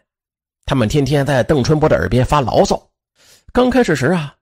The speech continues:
这个上门女婿还挺听他们的话的，可是时间长了之后，他的心里就很烦闷。他们再说什么的时候，这小子就摔门而去。在陪着老婆怀孕的这段时间，邓春波又学会了打麻将，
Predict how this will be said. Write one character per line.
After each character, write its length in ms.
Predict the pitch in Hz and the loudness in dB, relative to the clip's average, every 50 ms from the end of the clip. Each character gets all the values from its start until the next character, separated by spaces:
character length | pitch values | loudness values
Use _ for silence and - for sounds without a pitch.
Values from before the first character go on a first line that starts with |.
| _ | _
这 100 | _ - | _ -2
个 100 | 190 170 | -2 0
上 160 | 165 - 190 143 | 0 0 2 2
门 140 | 127 165 | 2 2
女 120 | 185 127 95 | 2 0 0
婿 280 | - - 165 156 139 131 | 0 0 0 0 0 0
还 180 | 131 - 175 | -2 -4 -4
挺 380 | 202 - - - 92 58 73 107 | -4 -4 -6 -10 -8 -6 -4 -6
听 180 | 110 - 165 165 | -2 -2 -2 0
他 100 | 170 185 | 0 0
们 120 | 165 135 | 2 0
的 60 | 123 | 0
话 240 | - - 202 175 143 | 0 -2 -4 -4 -4
的， 100 | - - _ _ _ _ _ _ _ _ _ _ _ - _ | -8 -12 _ _ _ _ _ _ _ _ _ _ _ -20 _
可 140 | _ - 208 | _ -2 0
是 80 | 202 226 | 0 0
时 200 | - - - 208 | 0 0 -4 0
间 140 | 196 254 247 | 2 2 0
长 220 | - - - 127 190 | 0 -2 -4 0 0
了 80 | 185 | 0
之 140 | 156 - 277 | 0 0 -2
后， 260 | - - - 294 - _ _ _ _ _ _ _ | -2 0 -2 -2 -2 _ _ _ _ _ _ _
他 100 | _ 131 | _ 0
的 80 | 110 98 | 0 0
心 200 | - - 135 131 | 0 0 -2 -2
里 140 | 104 76 78 | -2 -2 -2
就 100 | 87 147 | -2 -2
很 160 | 127 - 95 | -2 -2 -4
烦 260 | - - - - - 135 | -6 -4 -6 -6 -2 0
闷。 140 | 214 220 - _ _ _ _ _ _ _ _ _ _ _ _ _ _ | -2 -2 -2 _ _ _ _ _ _ _ _ _ _ _ _ _ _
他 120 | - - 220 | -4 -2 0
们 180 | 220 226 220 | 0 0 0
再 280 | - - - 320 294 208 | 0 -2 -2 0 0 0
说 220 | 160 - 185 180 | 0 0 0 0
什 140 | 170 - 131 | 0 0 -2
么 60 | 143 | 0
的 100 | 151 139 | 0 0
时 100 | 120 127 | 0 0
候， 240 | 127 - - - _ _ _ _ _ _ _ _ | -4 -4 -6 -10 _ _ _ _ _ _ _ _
这 100 | - 151 | -4 -4
小 240 | 123 - 82 82 101 | -2 -2 -2 -2 0
子 100 | 143 180 - _ _ _ | -2 -2 -4 _ _ _
就 120 | - 120 | -2 0
摔 220 | - - - 202 | 0 0 0 0
门 120 | 202 170 175 | 2 2 2
而 120 | 160 175 | 2 2
去。 200 | 202 - - 339 _ _ _ _ _ _ _ _ _ _ _ _ _ - | 0 -2 -6 -10 _ _ _ _ _ _ _ _ _ _ _ _ _ -8
在 140 | - - 262 | -2 -2 0
陪 220 | - - 214 233 | 0 0 -2 0
着 100 | 262 294 | 0 0
老 160 | 240 175 131 110 | 0 2 0 2
婆 180 | - - 196 | 2 2 0
怀 300 | 190 - - 101 107 127 | 0 0 -2 -2 0 0
孕 280 | 185 214 247 294 262 196 | 2 2 2 2 2 2
的 140 | - 107 92 | 0 0 0
这 100 | 113 104 | 0 2
段 140 | 107 101 | 2 0
时 160 | 90 - 87 82 | 0 0 -2 -2
间， 200 | 85 104 101 95 - - _ _ _ _ _ _ _ _ | -2 -4 -4 -6 -10 -18 _ _ _ _ _ _ _ _
邓 160 | _ 165 147 104 | _ 0 0 0
春 220 | - 131 135 135 | 0 -2 -2 -2
波 240 | 127 131 135 127 104 | -2 0 0 0 2
又 160 | 107 131 104 | 2 0 0
学 160 | - - 90 | 0 -2 -4
会 140 | 87 - 143 | -2 0 -2
了 80 | 95 90 | -2 -2
打 180 | - 90 87 | -2 -4 -4
麻 200 | 90 - - - | -4 -6 -6 -6
将， 200 | 135 - 220 - | -2 -4 -4 -4